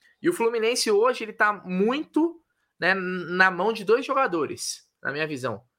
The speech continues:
Tem o André, que é muito bom também, mas tá muito na mão de Ganso e Cano.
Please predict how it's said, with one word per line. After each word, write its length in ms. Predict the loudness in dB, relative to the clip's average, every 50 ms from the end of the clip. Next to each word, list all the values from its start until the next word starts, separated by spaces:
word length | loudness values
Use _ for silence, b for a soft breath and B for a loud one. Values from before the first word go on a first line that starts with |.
| _ _ _
Tem 100 | 0 4
o 80 | 4 4
André, 320 | 2 2 2 2 2 2
que 100 | 0 -2
é 40 | -4
muito 240 | -4 -4 -6 -6 -4 -4
bom 240 | -2 -2 -2 -4
também, 400 | -6 -6 -6 -4 -6 -6 -8 -10 _ _ _ _ _ _ _
mas 160 | _ -4 0
tá 80 | 2 2
muito 220 | 2 2 0 0
na 100 | 2 2
mão 220 | 2 0 0 -2 -2
de 180 | -4 -4 -6
Ganso 480 | -6 -2 0 2 2 2 0 -2 -4 -6
e 40 | -8
Cano. 440 | -2 0 0 0 0 -2 -6 -14